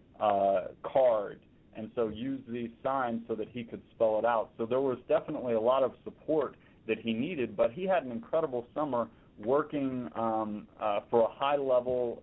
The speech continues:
presidential appointee, and now Zach is, uh, uh, is a, an Obama appointee on, um,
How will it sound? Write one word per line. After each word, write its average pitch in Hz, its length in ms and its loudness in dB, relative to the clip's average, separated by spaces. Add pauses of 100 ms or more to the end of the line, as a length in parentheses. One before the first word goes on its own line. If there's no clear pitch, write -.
(160)
presidential 135 600 -2
appointee, 123 640 -4
and 110 100 -4
now 127 400 -2
Zach 127 300 2 (140)
is, 110 340 -2 (220)
uh, - 40 0
uh, 107 360 4 (720)
is 113 200 -2
a, 110 420 2 (420)
an 117 120 -2
Obama 113 540 2
appointee 110 640 -8 (360)
on, 113 380 2
um, 107 360 -2